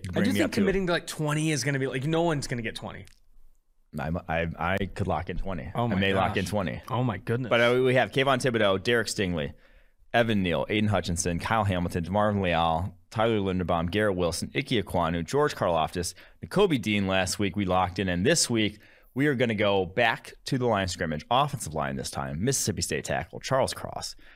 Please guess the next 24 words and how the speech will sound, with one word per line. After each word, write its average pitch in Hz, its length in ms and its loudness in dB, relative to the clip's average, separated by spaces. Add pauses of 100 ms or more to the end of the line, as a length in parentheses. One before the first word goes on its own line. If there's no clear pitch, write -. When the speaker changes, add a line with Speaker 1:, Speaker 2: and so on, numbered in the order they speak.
(180)
Speaker 1:
gonna 139 220 4
go 67 360 -2 (960)
in 147 160 2
the 110 80 2
first - 320 -4
round 67 420 -6
next 123 320 0
April, 71 420 -6
should 190 320 2
he 120 100 2
declare, 67 500 -6
with 104 140 -4
that 87 180 2
obvious 71 320 -2
caveat 55 540 -4 (360)
of 80 340 0
if 123 140 -2
these 92 180 -2
guys 76 240 -2
declare. 78 420 -4 (100)
But 123 340 2 (680)
I 120 100 4
think 117 320 0
the 98 480 2